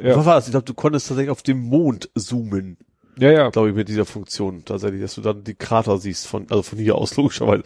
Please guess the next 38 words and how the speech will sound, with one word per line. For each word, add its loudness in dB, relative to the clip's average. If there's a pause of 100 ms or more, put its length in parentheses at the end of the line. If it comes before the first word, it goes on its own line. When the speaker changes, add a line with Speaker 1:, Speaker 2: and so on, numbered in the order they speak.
(120)
Speaker 2:
Vom 0
Mond 6
aus 2
wär's 4
einfach, 0
aber 0
von -10
der 0
Erde 2
aus 0
Speaker 1:
Ja. -2
Speaker 2:
noch -6
nicht -6
so. -14 (300)
Speaker 1:
Und 0
dann 6
auch 6
so 2
natürlich, 2
äh, 2 (100)
wir 4
fotografieren 2
im 0
Stockdunkelnden, 2
Speaker 2:
Mhm. -4 (120)
Speaker 1:
hat 0
ja 4
heute 4
auch 2
alles. 4 (420)
Was 2
ich 0
interessant 0
finde, 0
V-, -18
Videofunktion, 2 (960)
vier 2
K 4